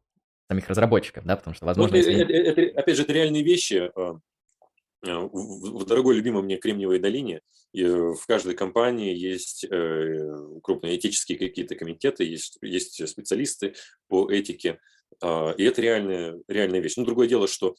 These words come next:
Speaker 2: понимается это все довольно поверхностно, и исполняется довольно поверхностно, но, тем не менее, это все равно можно квалифицировать как прогресс.
Speaker 1: Мгм. Ну, в принципе, да, я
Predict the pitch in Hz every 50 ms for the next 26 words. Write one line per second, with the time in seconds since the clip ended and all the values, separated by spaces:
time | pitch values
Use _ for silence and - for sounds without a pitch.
0 | _ _ _ _ _ _ _ _ - - 104 107 113 117 120 110 104 98 - -
1 | 98 107 101 - - 104 104 104 101 95 - 110 127 180 101 - - 87 - -
2 | - 76 - _ _ - 98 95 87 - 107 107 101 92 90 - 90 82 85 85
3 | 85 85 - 98 90 90 - 87 - - - 80 95 131 147 - 143 123 117 107
4 | 117 123 117 104 95 87 - - - - - - _ _ 98 104 120 123 - -
5 | 104 98 95 92 87 85 85 82 80 80 80 - - - 95 85 92 101 107 113
6 | 110 107 98 90 87 80 - _ _ _ _ _ _ _ _ _ _ _ _ _
7 | _ _ - - - _ _ - 101 107 117 110 92 95 90 - 95 85 - 104
8 | - - 110 104 98 85 - - - 85 78 - - 82 78 76 - 90 82 80
9 | 76 73 - - - - _ _ _ _ _ _ _ _ _ _ 110 101 85 98
10 | - - _ _ _ _ _ _ _ _ _ _ - _ _ - 139 180 190 -
11 | - _ _ _ _ - 117 127 127 - - 113 110 107 95 87 87 85 80